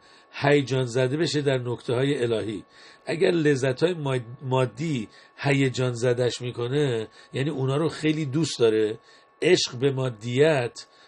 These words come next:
متضاد عشق به الهیته. این دوتا به هم دیگه نمیتونن باشن. سو اونجا که میگه زمانی که غریزه بد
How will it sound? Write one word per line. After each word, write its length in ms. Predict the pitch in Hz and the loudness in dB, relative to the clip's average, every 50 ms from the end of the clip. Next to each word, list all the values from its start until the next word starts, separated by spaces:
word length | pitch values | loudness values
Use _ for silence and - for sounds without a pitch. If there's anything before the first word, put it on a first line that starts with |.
| _ _ 123 | _ _ -6
متضاد 680 | 123 139 135 - - 135 120 113 135 147 165 160 147 156 151 - - | -4 -4 -4 -2 0 0 0 2 2 2 2 2 2 0 -2 0 0
عشق 320 | 151 170 160 - - - 123 | 0 0 0 0 -4 -4 -4
به 160 | 131 127 123 | -2 -2 0
الهیته. 600 | 123 120 113 110 127 123 113 - - 101 92 - - - - - _ | 0 0 0 0 0 0 0 -2 -4 -6 -6 -8 -10 -18 -20 -20 _
این 180 | - 214 220 196 | -10 -10 -2 2
دوتا 260 | 180 190 139 - 202 | 4 4 6 6 4
به 100 | 175 160 | 4 2
هم 140 | 151 147 139 | 0 0 -2
دیگه 180 | 131 135 147 156 | -2 -4 -2 -2
نمیتونن 500 | 151 135 117 - - 104 101 101 95 92 | -2 -2 -4 -6 -10 -10 -10 -10 -10 -10
باشن. 280 | 92 - - 87 87 - _ _ _ _ _ _ _ _ _ _ _ _ - - _ _ _ _ - - - - - - - - | -12 -12 -12 -14 -16 -20 _ _ _ _ _ _ _ _ _ _ _ _ -20 -20 _ _ _ _ -20 -20 -18 -18 -20 -20 -18 -12
سو 140 | - - 135 | -6 -2 -2
اونجا 240 | 131 123 147 185 180 | 0 2 2 2 2
که 140 | - 180 | 2 0
میگه 200 | 175 170 143 131 | -2 0 0 -2
زمانی 340 | 113 110 127 127 151 - - | -2 -2 -2 -2 -2 -2 -4
که 120 | 131 143 123 | -4 -6 -4
غریزه 480 | - 123 123 117 117 113 113 127 123 | -2 -2 -2 -2 -2 -2 0 0 0
بد 340 | 110 117 127 120 104 95 90 | 2 2 0 0 0 -2 -6